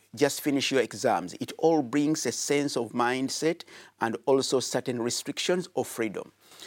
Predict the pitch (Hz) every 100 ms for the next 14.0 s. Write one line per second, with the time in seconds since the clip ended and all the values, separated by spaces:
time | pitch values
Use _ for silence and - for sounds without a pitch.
0 | - - 123 127 139 185 175 - 151 -
1 | 135 135 123 110 113 110 113 131 135 117
2 | 104 120 - 123 113 - 165 170 - 151
3 | 143 127 151 147 143 120 117 127 156 -
4 | 127 - 139 117 - - 120 131 170 -
5 | - 92 117 135 139 117 104 98 - 113
6 | 107 104 107 95 - 104 110 107 101 -
7 | 98 101 98 - _ _ - 101 - -
8 | 151 - - _ - - - 147 147 147
9 | 139 202 196 165 151 131 147 147 131 147
10 | 190 190 160 147 131 151 127 123 117 -
11 | 160 156 127 139 147 127 123 135 131 110
12 | - 156 156 120 - 165 139 131 127 120
13 | - 120 147 170 151 127 117 - 98 -